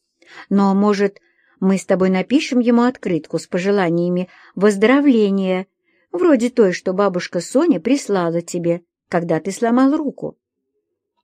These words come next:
«Ну да», — сказал Кевин, отодвигаясь. «Он думает, что здорово катается на велосипеде». Я выпрямилась и потерла руки, как при ознобе. «Может, мы слишком громко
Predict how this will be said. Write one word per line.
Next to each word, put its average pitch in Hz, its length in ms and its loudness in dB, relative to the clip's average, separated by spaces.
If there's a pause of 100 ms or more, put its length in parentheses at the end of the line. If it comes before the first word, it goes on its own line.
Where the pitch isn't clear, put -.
(120)
«Ну 254 200 8
да», — 202 340 2 (420)
сказал 202 440 2
Кевин, 196 420 2
отодвигаясь. 190 880 -2 (640)
«Он 269 240 8
думает, 247 340 8
что - 220 2
здорово 214 420 4
катается 220 580 0
на 220 140 0
велосипеде». 220 840 0 (1300)
Я 180 320 0
выпрямилась 165 800 -2 (340)
и 202 120 -4
потерла 220 560 0
руки, 254 340 2
как 180 260 -8
при 190 120 -2
ознобе. 190 640 -2 (840)
«Может, 247 400 4
мы 233 80 0
слишком 226 540 -2
громко 220 480 0